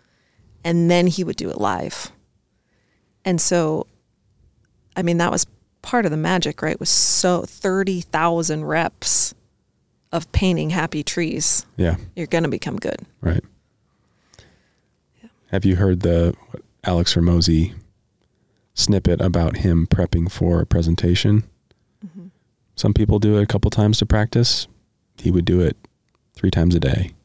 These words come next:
Speaker 2: for months
Speaker 1: Mm-hmm.
Speaker 2: to perfect it.
Speaker 1: Mm-hmm.
Speaker 2: And that's the level time horizon that people often get wrong.
Speaker 1: Mm-hmm.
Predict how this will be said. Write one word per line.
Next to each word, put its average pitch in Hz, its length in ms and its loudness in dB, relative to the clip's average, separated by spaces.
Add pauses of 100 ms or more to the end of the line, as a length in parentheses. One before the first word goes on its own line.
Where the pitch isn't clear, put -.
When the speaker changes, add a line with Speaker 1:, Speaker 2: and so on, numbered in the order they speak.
(160)
Speaker 2:
for 85 140 -6
months - 440 -2 (360)
Speaker 1:
Mm-hmm. 185 260 -20
Speaker 2:
to - 80 -10
perfect - 420 -2
it. - 40 -10 (260)
Speaker 1:
Mm-hmm. 190 200 -16 (880)
Speaker 2:
And 90 120 2
that's 92 200 0
the 90 120 0
level 85 540 0 (220)
time 87 220 0
horizon - 640 2
that - 140 -4
people - 260 0
often - 260 -4
get - 180 -6
wrong. - 200 -2 (220)
Speaker 1:
Mm-hmm. 175 240 -16